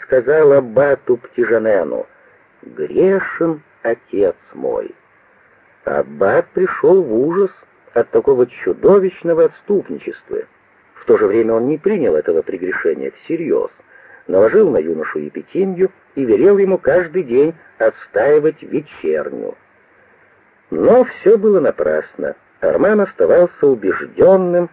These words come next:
несторианцем. Тогда его духовный отец,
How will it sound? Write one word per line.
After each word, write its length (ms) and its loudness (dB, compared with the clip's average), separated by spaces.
несторианцем. 1300 -4
Тогда 280 2
его 180 6
духовный 500 2
отец, 320 0